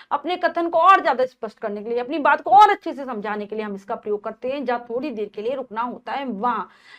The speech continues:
जैसे नहीं, मैं वहां नहीं जाऊंगा, वह जो कल आया था आज फिर आएगा। तो आप देख रहे हैं कि जहां जहां लगा है विराम चिन्ह अल्प विराम, वहां हम थोड़े थोड़े समय के लिए रुक रहे हैं और हमारी बात स्पष्ट हो पा रही है।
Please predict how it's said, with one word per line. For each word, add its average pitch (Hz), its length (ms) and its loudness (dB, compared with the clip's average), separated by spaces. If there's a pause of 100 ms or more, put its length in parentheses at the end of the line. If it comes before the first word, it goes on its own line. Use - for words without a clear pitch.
(120)
जैसे 320 520 2 (920)
नहीं, 269 560 2 (520)
मैं 349 260 6
वहां 269 380 2
नहीं 247 460 -4
जाऊंगा, 311 540 6 (500)
वह 269 440 4 (460)
जो 277 200 2 (240)
कल 381 280 6
आया 254 360 6
था 185 300 -10 (440)
आज 285 420 2
फिर 226 280 -2 (220)
आएगा। 208 360 -4
तो 220 120 -4
आप 226 80 0
देख 254 220 -6
रहे 330 120 0
हैं 269 120 -4 (260)
कि 269 80 -4
जहां 247 340 -2
जहां 247 200 0 (680)
लगा 277 240 4
है 226 180 6
विराम 208 360 0
चिन्ह 247 320 -2 (320)
अल्प 247 220 2
विराम, 233 380 2
वहां 247 180 0
हम 240 160 -8
थोड़े 247 280 -2
थोड़े 208 160 -6
समय 190 260 -14
के 196 100 -14
लिए 226 160 -2
रुक 233 180 -6
रहे 262 120 -2
हैं 262 80 -4
और 220 140 -2
हमारी 214 300 -8
बात 233 320 -2
स्पष्ट 359 480 -2
हो 220 80 -4
पा 185 200 -10
रही - 160 -16
है। - 80 -20